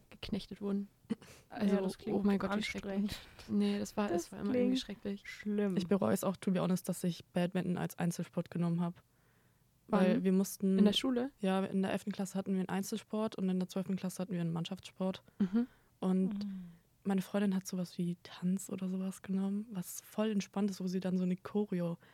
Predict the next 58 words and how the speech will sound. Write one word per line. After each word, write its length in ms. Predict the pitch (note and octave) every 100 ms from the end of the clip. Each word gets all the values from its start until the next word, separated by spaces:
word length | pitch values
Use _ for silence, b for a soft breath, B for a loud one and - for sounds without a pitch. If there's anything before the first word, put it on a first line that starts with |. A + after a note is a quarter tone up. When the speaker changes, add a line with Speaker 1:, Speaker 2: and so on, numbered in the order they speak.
| b
Speaker 3:
selbst, 520 | - F3+ F#3 - - -
ähm, 420 | F3 E3+ E3+ F3 - _ B B F3+
Speaker 2:
Ja. 80 |
Speaker 3:
einstudieren 400 | G3 - F#3+ F#3+
konnte. 320 | F#3 G3 F#3+ F3+
Und 80 |
dann 120 | F3 E3+
hat 100 | F3+
sie 60 | F#3
Speaker 2:
Mhm. 40 |
Speaker 3:
darauf 320 | F3 F3+ F3+
eine 120 | E3+
Note 240 | E3+ F#3 F3
bekommen. 340 | E3 - F3 B B B B -
Und 140 | F#3+
dann 100 | F#3+ F#3
war 120 | -
ich 100 | G3+
im 100 | F3+
Badminton, 520 | - F#3+ - F#3 F#3+
da 80 | F#3
waren 160 | F#3 G3
so 160 | G3+
viele 260 | A3 G3+ F3+
Schwitzer. 560 | - G3 - - F3+ G3 B B
Speaker 1:
Mhm. 360 | G#3+ G3+ F#3 G#3+
Speaker 3:
Und 360 | G#3 G#3 - -
die 180 | - F#3+
waren 200 | G#3 G#3+
Speaker 1:
<laughs> 20 |
Speaker 3:
so 240 | - A3 A3+
Speaker 1:
Me. 140 | G3+
Speaker 3:
gut. 360 | A3+ B3+ A3+ G#3+
Und 220 | G3+ G3
ich 60 | A#3
dachte 260 | F#3+ -
mir 60 | G3+
so, 180 | G3 -
Alter, 440 | F#3+ G3 G3+ F#3+ B B B -
ich 160 | F3+
bin 140 | G#3 G3+
hier 100 | G3
so 140 | G#3
fehl 240 | - G#3+
am 100 | G3
Platz. 260 | F3 F#3+ -
Ich 100 | -
hab 100 | F#3
meinen 160 | F#3+ F3+
Spaß 380 | - G3 A3+
draus 280 | - F3 -
gemacht 260 | F#3 F#3 -
und 140 | F3+
hab 100 | G3+
da 80 | G3
den 140 | F#3+ F#3+
Speaker 1:
Ja. 20 |
Speaker 3:
scheiß 400 | G3 F#3+ F3+